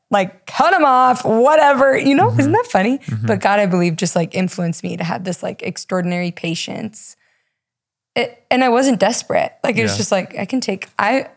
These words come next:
Speaker 1: won't be in a puddle and ruined if this gets broken off at any
Speaker 2: Right,
Speaker 1: time of
Speaker 2: right.
Speaker 1: dating. But so it's, yes, have boundaries. Yes, watch for red flags. And until the day we got married, I asked God, "You show me a red flag right now."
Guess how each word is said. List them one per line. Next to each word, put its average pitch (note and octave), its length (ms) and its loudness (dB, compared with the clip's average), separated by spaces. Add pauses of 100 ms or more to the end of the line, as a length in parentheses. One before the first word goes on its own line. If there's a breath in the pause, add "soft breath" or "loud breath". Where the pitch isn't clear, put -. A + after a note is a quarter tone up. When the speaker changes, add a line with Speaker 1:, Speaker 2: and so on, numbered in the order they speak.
Speaker 1:
won't G#3+ 640 -6
be G3 220 -2
in F#3 80 -2
a F3+ 60 -4
puddle F#3 500 -2
and G3 280 -4
ruined - 500 -6
if - 260 -6
this F#3+ 180 -6
gets G3 160 -8
broken - 340 -8
off - 180 -12
at - 100 -14
any - 180 -12
Speaker 2:
Right, G3 140 -6
Speaker 1:
time - 140 -6
of - 120 -12
Speaker 2:
right. D#3+ 60 -12
Speaker 1:
dating. - 320 -10 (440 soft breath)
But - 400 -4
so G#3 220 -2 (160)
it's, - 380 -6 (720)
yes, A#3+ 240 -4
have G#3 180 -2
boundaries. F#3 600 0
Yes, F#3+ 280 -2
watch F3+ 220 -2
for F#3 160 0
red F3 180 0
flags. F3 320 0
And G#3+ 160 -2
until G#3 260 0
the F3 100 -2
day F3+ 260 -2
we G3+ 120 -2
got F#3+ 180 -4
married, - 360 -6 (400)
I G3 100 0
asked F3+ 260 -2
God, F#3+ 360 -4
"You F#3+ 220 -2
show F3 260 -4
me F3+ 140 -2
a F3 40 -2
red F3 160 -2
flag F#3+ 260 -6
right F#3 180 -6
now." G3 200 -8